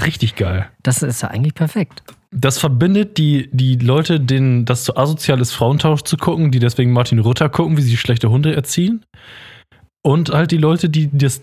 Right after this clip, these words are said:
Speaker 1: Hunde langweilig finden, aber halt Frauentausch gucken. Und das fusioniert die in eine Sendung. Das sind achtzig Prozent der deutschen Fernsehzuschauer, die damit erreicht werden.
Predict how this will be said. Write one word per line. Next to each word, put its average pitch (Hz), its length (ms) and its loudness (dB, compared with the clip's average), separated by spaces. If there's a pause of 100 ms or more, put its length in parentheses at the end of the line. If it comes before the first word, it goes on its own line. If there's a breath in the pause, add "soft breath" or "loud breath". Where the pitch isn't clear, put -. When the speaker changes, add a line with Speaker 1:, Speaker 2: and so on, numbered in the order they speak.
Speaker 1:
Hunde 156 240 2
langweilig 107 480 2
finden, 127 480 0
aber 120 180 2
halt 135 120 0
Frauentausch 165 500 0
gucken. 139 300 0
Und 123 100 2
das 127 120 0
fusioniert 165 600 0
die 156 80 2
in 131 80 2
eine 170 260 2
Sendung. 147 360 2
Das 113 120 2
sind 135 160 -2
achtzig - 400 -2
Prozent 175 420 0
der 160 120 2
deutschen 151 320 2
Fernsehzuschauer, 127 760 2
die 107 80 2
damit 101 300 2
erreicht 98 360 0
werden. 98 280 -2